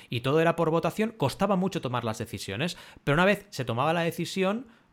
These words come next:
pues se avanzaba en firme. Y luego había papeles de diferentes personas en diferentes áreas que eran líderes de opinión. Entonces, claro, si un líder de opinión decía que una cosa se tenía que hacer de una cierta forma,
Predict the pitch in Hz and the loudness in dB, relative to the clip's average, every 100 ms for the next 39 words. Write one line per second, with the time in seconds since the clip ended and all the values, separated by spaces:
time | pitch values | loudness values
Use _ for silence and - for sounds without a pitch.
0 | - 123 - 107 101 - 139 131 101 127 | -4 -2 0 0 0 2 2 2 -2 -2
1 | 113 101 - 135 160 175 180 110 - 98 | -2 -4 -2 4 6 6 4 2 0 0
2 | 160 165 208 - - 110 104 - 110 110 | 2 2 0 -6 -4 -2 -2 -4 -4 -2
3 | 131 160 165 156 170 123 117 117 117 127 | -2 -2 -2 -4 -4 -4 -6 -6 -4 -4
4 | 147 156 180 190 - - - 139 151 202 | -4 -4 -4 -6 -12 -20 -6 2 2 2
5 | 214 151 180 160 131 113 107 98 98 139 | 0 2 6 6 4 0 0 -2 -4 -6
6 | 180 _ 123 120 156 117 - 135 147 156 | -8 _ -2 2 2 2 0 2 4 4
7 | 156 147 160 123 127 127 110 - 131 139 | 2 0 0 -2 0 -2 -2 -6 -2 0
8 | 143 131 117 101 110 123 139 143 143 147 | 0 -2 -4 -6 -4 -4 -4 -6 -4 -4
9 | 143 151 165 196 | -2 0 2 0